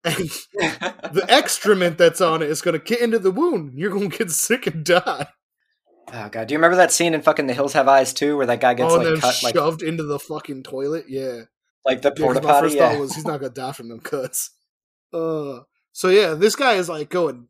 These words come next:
Speaker 1: this guy's using big brain villain thoughts, man. He's like, "I'm gonna kill, I'm gonna kill you with sepsis. You're gonna die from sepsis,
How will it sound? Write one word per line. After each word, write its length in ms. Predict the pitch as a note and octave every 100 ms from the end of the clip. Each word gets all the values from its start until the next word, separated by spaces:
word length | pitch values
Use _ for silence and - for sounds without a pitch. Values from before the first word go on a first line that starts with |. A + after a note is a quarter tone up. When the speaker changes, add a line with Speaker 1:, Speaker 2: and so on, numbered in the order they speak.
| -
Speaker 1:
this 220 | E3+ A3
guy's 240 | C#4+ A3+
using 260 | F#3+ E3 D3+
big 260 | D#3 E3 D3
brain 280 | D3 C#3 C3
villain 320 | C3 B2 A#2
thoughts, 340 | B2+ A2+ -
man. 200 | B2+ B2+
He's 160 | D#3 E3
like, 160 | D#3
"I'm 160 | C#3 E3+
gonna 100 | F#3+
kill, 280 | - D#3 D3+
I'm 100 | F3
gonna 140 | A3
kill 200 | - G#3
you 100 | F3+ D3
with 100 | C#3
sepsis. 520 | C#3 A#2 - - - - _ _ _ _
You're 140 | E3+ F#3+
gonna 160 | A3+
die 240 | F3 F3 F3+
from 140 | G#3
sepsis, 680 | F#3+ D3+ A#2+ C3+ C3+ -